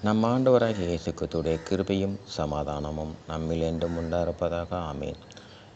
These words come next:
இந்த நாளிலும் பரிசுத்தாவின் வெளிப்படுத்துகிற சத்தியத்திற்காக நன்றி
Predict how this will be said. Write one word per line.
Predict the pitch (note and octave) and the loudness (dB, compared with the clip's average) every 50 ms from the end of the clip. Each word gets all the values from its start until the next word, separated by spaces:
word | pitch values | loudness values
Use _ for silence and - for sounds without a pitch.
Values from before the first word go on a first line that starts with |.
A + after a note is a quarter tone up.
| - - | -4 2
இந்த | G2 G#2+ A#2 B2 C3 A#2 | 4 6 8 8 8 6
நாளிலும் | G2+ F#2+ F2+ F2 E2+ E2+ E2+ D#2+ D2+ | 6 2 0 0 0 0 0 0 0
பரிசுத்தாவின் | D2+ D#2 D#2 - - D#2+ - E2 D#2 D#2 E2 E2 D#2 | 0 0 0 0 -2 -2 0 0 0 0 0 0 0
வெளிப்படுத்துகிற | D#2 D#2+ D#2+ D#2+ - E2 D#2+ - - E2 E2 - | 0 0 -2 0 0 -2 0 0 -4 -6 -4 -2
சத்தியத்திற்காக | F2 E2 - - F#2 F2+ - F2+ F2 E2+ - F2+ F2+ F2 F2 E2+ | -2 -2 -2 0 -4 -2 -2 -2 -6 0 0 0 0 2 0 -2
நன்றி | E2 F2 F#2+ G2+ G2+ G#2 G2+ | 0 0 2 2 2 2 0